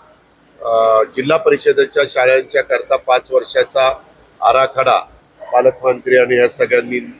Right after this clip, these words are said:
अ, तयार केलेला आहे. अ, तर त्याला पण कसं पाच वर्षात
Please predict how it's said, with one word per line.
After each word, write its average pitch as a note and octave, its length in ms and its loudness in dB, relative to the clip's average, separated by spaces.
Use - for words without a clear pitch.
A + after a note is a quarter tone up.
अ, G#2 140 -2
तयार D3 260 2
केलेला A#2+ 440 -4
आहे. G2+ 140 0
अ, A2+ 240 4
तर B2+ 80 4
त्याला B2 340 0
पण C3+ 280 -4
कसं - 220 -2
पाच B2+ 340 -6
वर्षात B2 360 0